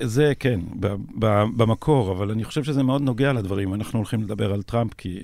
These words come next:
זה אומנם ספר שעוסק בזירה הישראלית, אבל הוא מנסה לתאר את המאבק, אה, הפוליטי בישראל, להראות את הקווים הדומים שיש לו עם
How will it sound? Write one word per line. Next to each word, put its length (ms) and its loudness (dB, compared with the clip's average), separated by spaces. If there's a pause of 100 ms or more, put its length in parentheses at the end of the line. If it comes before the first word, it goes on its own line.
(120)
זה 120 -2
אומנם 260 0
ספר 340 -6
שעוסק 320 -8
בזירה 400 -6
הישראלית, 640 -6 (440)
אבל 240 -2
הוא 160 -2
מנסה 680 -2
לתאר 580 -4
את 160 -4 (760)
המאבק, 540 0 (320)
אה, 220 -2
הפוליטי 380 -4
בישראל, 680 -2 (460)
להראות 420 -2
את 100 -2
הקווים 340 -2
הדומים 320 0
שיש 340 -4
לו 160 0
עם 200 -4